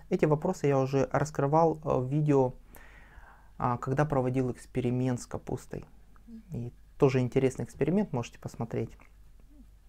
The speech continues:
Ну, а сейчас, прежде чем перейти, а, к самому рецепту и результату, а,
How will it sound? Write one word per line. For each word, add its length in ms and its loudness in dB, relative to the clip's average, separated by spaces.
Ну, 260 8
а 140 8
сейчас, 420 4
прежде 300 6
чем 180 0
перейти, 640 4
а, 160 4
к 80 -16
самому 400 4
рецепту 600 -2
и 120 2
результату, 640 0
а, 340 -6